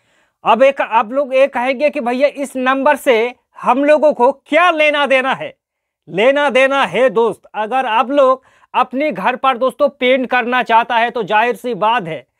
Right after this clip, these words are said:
अगर आप लोग बिरला कंपनी का होम पेंटिंग सर्विस का लाभ उठाना चाहता है तो इस टोल फ्री नंबर पर आपको कॉल करना है। कॉल कर, करने के बाद दोस्तों, आप जिस सिटीज पर हो या फिर जिस विलेज पर हो या फिर जिस स्टेट पर हो,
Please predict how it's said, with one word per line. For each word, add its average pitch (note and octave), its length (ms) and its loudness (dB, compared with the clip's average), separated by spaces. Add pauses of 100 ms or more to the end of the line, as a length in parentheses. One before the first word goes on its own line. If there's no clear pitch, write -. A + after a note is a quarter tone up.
(460)
अगर C4+ 300 2
आप D4+ 160 0
लोग C4+ 280 -4
बिरला C#4 360 0
कंपनी C#4 480 -2
का C#4+ 120 2
होम B3+ 420 0
पेंटिंग C4 440 -6
सर्विस A#3 500 -4
का G3 260 0 (280)
लाभ B3 380 4
उठाना C4 280 -6
चाहता A#3+ 300 -2
है B3 220 0
तो B3 200 -6
इस B3 300 -12
टोल B3+ 200 -2
फ्री B3+ 180 -6
नंबर A#3 320 -4
पर A#3+ 180 -2
आपको A#3+ 240 -4
कॉल C#4 340 0
करना C4 300 2
है। - 400 -4 (200)
कॉल C#4+ 240 4
कर, D4 220 0 (160)
करने C4+ 360 0
के C#4+ 120 -4
बाद C4 280 2
दोस्तों, A3 380 -2 (560)
आप G#3 200 2
जिस A3+ 340 -6
सिटीज C4 440 -6
पर C4+ 200 -2
हो B3 220 4
या C4+ 160 0
फिर C4 160 -6
जिस A#3 280 -8
विलेज G#3+ 380 -4
पर B3+ 160 -6
हो A#3+ 160 -4
या A#3+ 180 -4
फिर B3 140 -8
जिस G#3+ 340 -10 (320)
स्टेट D#4+ 380 2
पर C4+ 180 2
हो, G3+ 300 -4